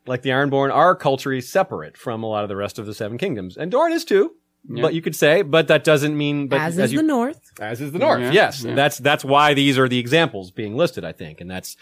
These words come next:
Speaker 1: that's a good, good framing of the question by Stefan here, is he's pointing to the, the regions that are the most culturally separate. But as we've said,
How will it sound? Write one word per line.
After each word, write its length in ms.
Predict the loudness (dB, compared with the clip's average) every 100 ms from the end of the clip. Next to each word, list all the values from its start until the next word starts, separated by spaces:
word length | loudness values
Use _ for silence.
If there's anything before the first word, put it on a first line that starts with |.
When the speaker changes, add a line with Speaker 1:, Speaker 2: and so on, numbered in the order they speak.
| -20 -20 -4
Speaker 1:
that's 180 | -2 -2
a 60 |
good, 540 | 0 0 -2 -6 -14 -4
good 160 | -2
framing 300 | 2 2 2
of 40 | 0
the 40 |
question 260 | 2 2 0
by 120 | -4
Stefan 360 | -4 -2 0 2
here, 120 | -2
is 80 | -6
he's 80 | -6
pointing 260 | -6 -4 -6
to 40 |
the, 100 | -10 -12
the 160 | -12 -12
regions 440 | -10 -10 -10 -8
that 100 | -8
are 40 |
the 80 | -8
most 220 | -10 -12
culturally 280 | -10 -10 -6
separate. 300 | -4 -4 -6 -20 -6
But 200 | 2 4
as 180 | 6 4
we've 200 | 2 -4
said, 400 | 0 4 4 2